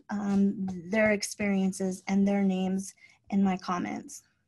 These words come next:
Record keeping was pretty spotty for Fort Lewis Indian School.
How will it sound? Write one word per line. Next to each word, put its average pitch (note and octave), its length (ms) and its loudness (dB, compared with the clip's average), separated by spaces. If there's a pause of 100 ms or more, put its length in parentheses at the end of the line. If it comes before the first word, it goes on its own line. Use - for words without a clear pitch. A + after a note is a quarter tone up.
(1600)
Record C#4 460 4
keeping C4+ 440 -2
was A#3 180 0
pretty A#3+ 320 -4
spotty G#3+ 520 0
for G#3+ 220 -6
Fort G#3 320 -2
Lewis G#3+ 320 -4
Indian G#3 400 0
School. A#3+ 540 -4